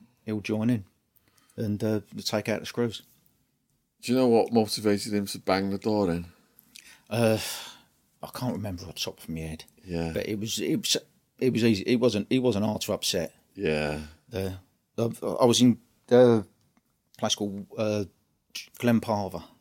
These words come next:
Speaker 1: nineteen eighty-two. He came up to visit me.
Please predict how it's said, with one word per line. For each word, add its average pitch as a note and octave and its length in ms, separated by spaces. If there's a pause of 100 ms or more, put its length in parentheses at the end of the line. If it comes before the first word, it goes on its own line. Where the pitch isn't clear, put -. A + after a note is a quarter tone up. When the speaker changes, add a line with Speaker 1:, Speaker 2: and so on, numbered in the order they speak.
(320)
Speaker 1:
nineteen A2 380
eighty-two. G2 520 (680)
He - 100
came G2 160
up F2+ 120
to - 120
visit G2 280
me. D#2+ 180